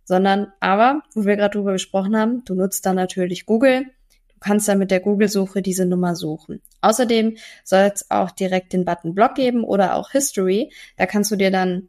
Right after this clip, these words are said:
also Block ist, glaub ich, selbsterklärend, eben blockieren und History, da kannst du dir den Verlauf angucken, ob vielleicht die Nummer schon mehrmals vorher angerufen hat. Könnte ja auch bei der Zuordnung helfen. Das Ganze gibt's in der Beta-Version in der Google Phone App.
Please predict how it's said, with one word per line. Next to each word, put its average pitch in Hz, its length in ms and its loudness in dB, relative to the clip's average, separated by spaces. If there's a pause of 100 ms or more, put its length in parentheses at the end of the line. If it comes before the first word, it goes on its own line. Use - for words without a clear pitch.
also 175 180 -4
Block 190 260 2
ist, 185 140 -8
glaub 180 180 -2
ich, 170 80 -8
selbsterklärend, 208 800 0 (260)
eben 180 220 0
blockieren 214 520 2 (280)
und 185 160 -4
History, 185 640 0 (160)
da 175 100 -6
kannst 190 260 -4
du 180 40 -8
dir 185 140 0
den 175 160 0
Verlauf 165 360 -4
angucken, - 460 -10
ob 147 160 -10
vielleicht 180 380 -2
die 180 60 -4
Nummer 180 260 0
schon 185 200 -2
mehrmals 196 340 2
vorher 214 360 0
angerufen 190 680 -2
hat. 180 240 -4 (460)
Könnte 214 320 2
ja 202 200 2
auch - 220 -2
bei 175 240 0
der 175 140 -4
Zuordnung 180 440 -4
helfen. - 440 -12 (460)
Das 185 140 -6
Ganze 233 300 2
gibt's 226 220 -2
in - 100 -2
der 190 80 2
Beta-Version 240 720 2
in 202 160 2
der 196 140 2
Google 190 320 -2
Phone 170 520 -4
App. - 180 -16